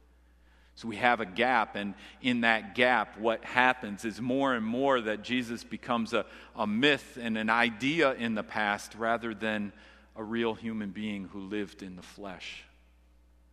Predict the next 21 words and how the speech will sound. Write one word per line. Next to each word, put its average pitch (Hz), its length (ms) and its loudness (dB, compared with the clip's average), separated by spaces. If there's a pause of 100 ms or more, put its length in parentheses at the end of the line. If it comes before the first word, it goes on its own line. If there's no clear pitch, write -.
(240)
We - 60 -20
find 123 400 0
ourselves 95 500 -6
in 90 120 -12
some 101 200 -12
similar 117 480 -6
places. 104 760 -12 (1300)
And 120 140 -2
then 175 260 -2 (720)
we 131 160 -10
have 120 300 -2
this. - 480 -4 (1600)
Jamie 113 260 -2
Smith 131 420 0
calls 110 320 -2
it 107 140 -2
the 101 100 -6
liturgies 107 640 -4
of 90 120 -10
the 98 100 -6
mall. 95 420 -2